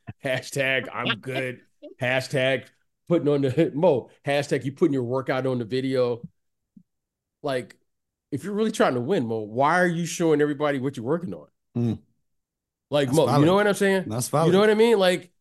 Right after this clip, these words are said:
Speaker 1: like, Mo, like, like, like, Mo, I, I, I had committed my life to this. And that's why I don't play with it. That's why I don't talk about it. That's why I just like, "Ah, yeah, yeah, I, I played a little bit." And that was it.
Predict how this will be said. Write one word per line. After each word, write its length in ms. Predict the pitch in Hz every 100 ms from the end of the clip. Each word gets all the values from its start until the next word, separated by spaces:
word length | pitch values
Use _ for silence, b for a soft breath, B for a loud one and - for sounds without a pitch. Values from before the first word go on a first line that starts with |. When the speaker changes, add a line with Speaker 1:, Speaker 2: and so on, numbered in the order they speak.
| _
Speaker 1:
like, 200 | 165 151
Mo, 180 | 135 165
like, 360 | 143 139 131 - - _ _ _ _ _ _ _
like, 300 | 117 120 - _ _ _ _ _ _ _ _ _ _ _
like, 180 | 139 131
Mo, 100 | 147
I, 320 | 156 160 147 160
I, 160 | 156 170
I 40 | -
had 160 | 180
committed 360 | 180 135 180 170
my 120 | 143
life 300 | 123 147 170
to 100 | 135
this. 340 | 95 85 - - _ _ _ _
And 140 | -
that's 180 | 160 180
why 180 | 180 170
I 40 |
don't 200 | 180 151
play 220 | - 190
with 220 | 185 127 127
it. 100 | 139
That's 180 | 156 196
why 80 |
I 20 | 190
don't 160 | 165
talk 240 | - 190 190
about 240 | 135 131
it. 140 | 127 - _
That's 160 | - 190
why 120 | 226
I 40 |
just 220 | 202 233 247
like, 120 | 254
"Ah, 240 | 427 415 - _ -
yeah, 240 | 440 440
yeah, 500 | 415 440 403 381 330
I, 160 | 190 -
I 40 |
played 440 | - - 120 123 120
a 60 |
little 200 | 107 104
bit." 300 | 110 104 117 -
And 120 | 139
that 160 | 214
was 180 | 208 156
it. 260 | 233 -